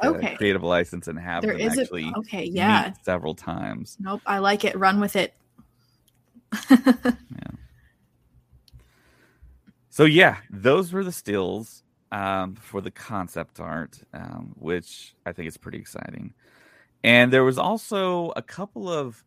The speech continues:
Speaker 1: they had some moving images of Ewan McGregor practicing with a lightsaber. It looks like with a, uh, stunt choreographer for his,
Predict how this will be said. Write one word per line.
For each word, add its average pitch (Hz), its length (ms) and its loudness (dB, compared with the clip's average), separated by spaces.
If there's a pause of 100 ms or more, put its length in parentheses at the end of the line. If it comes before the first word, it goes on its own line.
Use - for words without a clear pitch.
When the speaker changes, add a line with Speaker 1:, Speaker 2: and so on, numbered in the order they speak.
(380)
Speaker 1:
they 120 120 2
had 226 180 0
some 208 140 -8
moving 160 280 -2
images 127 500 -4
of 101 320 -2
Ewan 107 200 -4
McGregor 92 400 -4
practicing 92 880 -8
with 87 320 -4 (240)
a 85 60 -8
lightsaber. 87 760 -4
It 85 60 -4
looks 92 260 -4
like 85 180 -8
with 87 240 -10
a, 80 280 -10
uh, - 40 -14 (460)
stunt - 420 -4
choreographer 87 840 -4
for 78 300 -8
his, 82 460 -14